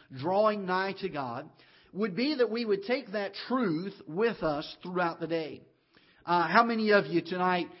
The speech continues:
uh, could, uh, by raising of the hand, could say, "You know, there's times where I hear a song and it sticks in my head"? Anybody <laughs> ever have that happen? Uh,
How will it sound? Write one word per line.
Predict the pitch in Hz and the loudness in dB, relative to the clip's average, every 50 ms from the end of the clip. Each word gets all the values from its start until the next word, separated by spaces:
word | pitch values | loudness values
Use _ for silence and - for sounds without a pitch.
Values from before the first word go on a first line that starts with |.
| - - - | -20 -14 -4
uh, | - 170 170 160 | 0 2 2 2
could, | 160 160 190 185 170 151 165 | 2 2 0 0 0 0 -2
uh, | 165 160 | -2 0
by | 151 175 175 | 2 2 2
raising | 170 180 190 190 190 - 175 170 160 | 4 4 2 2 0 -2 -4 -4 -4
of | 160 139 | -4 -4
the | 160 | -4
hand, | 151 180 202 190 185 175 - | -4 -2 -2 -2 -2 -4 -6
could | 170 170 - | -8 -8 -4
say, | - 202 190 175 165 - - - - - _ - | -2 0 0 0 -2 -4 -8 -14 -20 -20 _ -4
"You | 175 185 | 0 2
know, | 196 208 208 196 | 4 4 4 4
there's | 180 196 185 180 - - | 4 2 2 0 -2 -6
times | - 196 202 220 226 233 226 214 190 147 | -8 -4 -2 0 0 0 0 -2 -4 -4
where | 160 180 180 175 175 | -2 0 0 2 2
I | 151 165 175 170 | 2 0 -2 -2
hear | 147 165 226 233 214 | -4 -6 -4 -2 -2
a | 185 - - - | -2 -4 -6 -6
song | - 233 226 208 185 165 156 156 165 180 196 185 - - - - - _ _ _ - | -2 0 2 4 4 4 4 2 0 -2 -4 -8 -10 -16 -20 -20 -20 _ _ _ -2
and | 180 180 180 175 | 0 2 2 2
it | 170 165 160 - - - - | 0 -2 -4 -8 -12 -16 -10
sticks | - 226 208 - - - | -8 -8 -8 -8 -8 -6
in | 190 190 175 | -6 -6 -4
my | 165 160 156 | -4 -6 -6
head"? | 147 135 156 151 135 110 104 113 | -6 -6 -6 -6 -6 -8 -10 -8
Anybody | 147 160 165 156 - - 165 170 | -8 -8 -8 -6 -4 -2 -2 -2
<laughs> | |
ever | 190 170 170 | -2 0 0
have | 180 180 180 180 170 | 0 0 0 0 0
that | 180 175 170 | 0 2 2
happen? | 180 185 190 185 214 220 220 220 - - - - - - - _ - | 0 0 0 -2 -4 -6 -6 -8 -12 -18 -20 -20 -20 -20 -20 _ -4
Uh, | - 170 165 156 156 151 143 143 | 2 4 4 4 4 2 0 -2